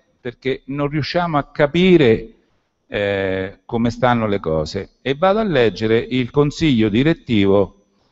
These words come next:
della, dell'associazione della comunanza agraria Campodonico Belvedere Casali, che forma parte integrante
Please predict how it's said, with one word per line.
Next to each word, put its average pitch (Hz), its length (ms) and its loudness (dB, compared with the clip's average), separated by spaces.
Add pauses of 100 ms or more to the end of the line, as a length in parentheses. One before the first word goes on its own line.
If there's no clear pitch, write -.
(160)
della, 143 500 0
dell'associazione 123 1160 0
della 110 200 0
comunanza 113 800 -4
agraria 98 580 -2
Campodonico 104 800 0
Belvedere 110 540 -2
Casali, 98 480 -2
che 113 160 -6
forma 127 400 -4
parte 139 340 0
integrante 107 720 -4